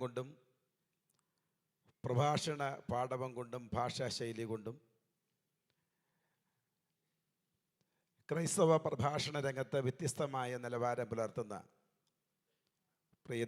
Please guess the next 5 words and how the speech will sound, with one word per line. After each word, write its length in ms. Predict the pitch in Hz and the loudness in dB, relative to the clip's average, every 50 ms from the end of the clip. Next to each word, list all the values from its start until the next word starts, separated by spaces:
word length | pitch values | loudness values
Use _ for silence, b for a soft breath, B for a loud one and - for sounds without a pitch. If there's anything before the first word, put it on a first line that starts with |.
| 117 | 4
ദൈവദാസനെ 580 | 120 120 123 123 123 127 123 - - 123 123 120 117 | 4 4 4 4 4 4 2 0 0 2 4 6 6
ഓർത്ത് 260 | 117 123 120 120 151 123 | 6 4 2 -2 -4 -6
ഞാൻ 100 | 117 104 107 110 | -6 -4 -2 0
ദൈവത്തെ 300 | 110 107 110 - 120 110 - | 0 0 0 0 -2 -4 -4
സ്തുതിക്കുകയാണ്. 720 | - 110 98 110 113 - 135 120 110 101 95 95 104 143 | -4 -4 -4 -4 -4 -4 -2 -2 -2 -2 -2 -4 -8 -12